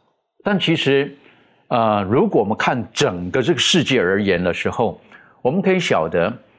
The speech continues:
其实不单单是一群基督徒在为主做见证，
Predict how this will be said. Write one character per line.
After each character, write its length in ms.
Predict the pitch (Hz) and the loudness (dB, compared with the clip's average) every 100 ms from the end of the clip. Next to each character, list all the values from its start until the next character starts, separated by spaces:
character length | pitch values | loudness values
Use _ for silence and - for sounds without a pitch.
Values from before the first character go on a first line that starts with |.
| _ _ _ _ _ | _ _ _ _ _
其 140 | - 208 | -2 0
实 180 | - | 0
不 160 | 147 - | -2 -2
单 300 | 190 202 202 | -2 -2 -2
单 240 | 196 190 | -2 -2
是 300 | 165 - 175 | -2 0 2
一 100 | 165 | 2
群 240 | 190 131 120 | 2 2 2
基 180 | - 220 | 2 4
督 160 | 240 | 4
徒 240 | 196 107 104 | 2 0 0
在 160 | 123 | 0
为 200 | 110 131 | 2 0
主 180 | - 73 | 0 -4
做 180 | - 131 | 0 0
见 220 | 117 90 | 2 0
证， 180 | 87 | -2